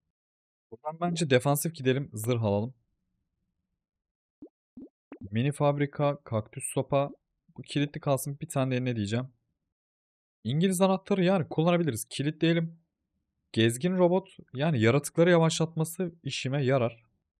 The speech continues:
Ama buna para vermek çok istemiyorum. Biraz R N G'mizi arttırabiliriz. Hadi R N G'yi de arttıralım.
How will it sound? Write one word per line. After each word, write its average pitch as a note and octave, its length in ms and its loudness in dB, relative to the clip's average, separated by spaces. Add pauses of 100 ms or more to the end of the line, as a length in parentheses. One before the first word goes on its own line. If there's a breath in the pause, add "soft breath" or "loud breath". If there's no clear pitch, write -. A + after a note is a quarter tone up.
Ama C3+ 180 0
buna D3 180 2
para D3 240 2
vermek C#3+ 460 0
çok - 240 -10
istemiyorum. A#2 600 -4 (500)
Biraz D3 460 2
R A#2+ 200 4
N C#3 40 -2
G'mizi D3 360 -2
arttırabiliriz. G2 840 -2 (600)
Hadi D3+ 160 0
R B2+ 100 6
N C3+ 80 4
G'yi C3 200 -2
de A#2+ 60 6
arttıralım. A#2 580 0